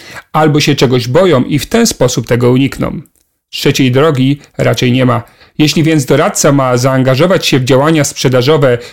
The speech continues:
polegające na aktywnym oferowaniu kolejnych ubezpieczeń,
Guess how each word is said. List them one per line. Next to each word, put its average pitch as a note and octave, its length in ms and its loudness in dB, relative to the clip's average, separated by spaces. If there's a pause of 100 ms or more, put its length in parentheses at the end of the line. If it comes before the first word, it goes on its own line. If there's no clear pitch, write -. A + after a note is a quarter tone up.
(120)
polegające C#3+ 600 2
na C#3 180 0
aktywnym C3+ 640 0
oferowaniu B2 640 0 (100)
kolejnych D#3 420 0
ubezpieczeń, C#3 680 0